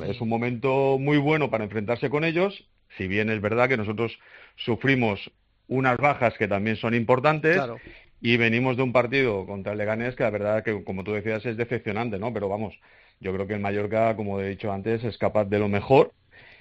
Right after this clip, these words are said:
Speaker 1: y, y en el partido de hoy se puede dar.
Speaker 2: Ujú. Eh, ¿qué, qué, qué reflexión te, te,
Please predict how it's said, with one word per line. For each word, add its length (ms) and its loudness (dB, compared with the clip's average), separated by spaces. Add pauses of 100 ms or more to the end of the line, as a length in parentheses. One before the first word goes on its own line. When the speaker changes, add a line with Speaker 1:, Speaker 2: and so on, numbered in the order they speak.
(120)
Speaker 1:
y, 800 0
y 40 2
en 80 2
el 100 0
partido 280 2
de 80 4
hoy 180 4
se 100 0
puede 220 0
dar. 260 2 (220)
Speaker 2:
Ujú. 320 -12 (180)
Eh, 680 -6 (180)
¿qué, 160 -10
qué, 640 -2
qué 120 0
reflexión 460 -2
te, 540 0
te, 300 0